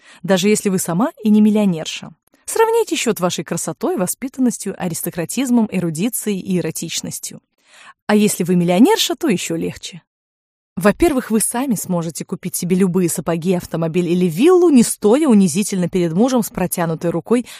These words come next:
как на паперти. Во-вторых, миллионеры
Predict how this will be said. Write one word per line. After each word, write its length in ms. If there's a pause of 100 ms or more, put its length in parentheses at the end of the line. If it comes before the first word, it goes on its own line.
как 200
на 100
паперти. 600 (500)
Во-вторых, 380
миллионеры 560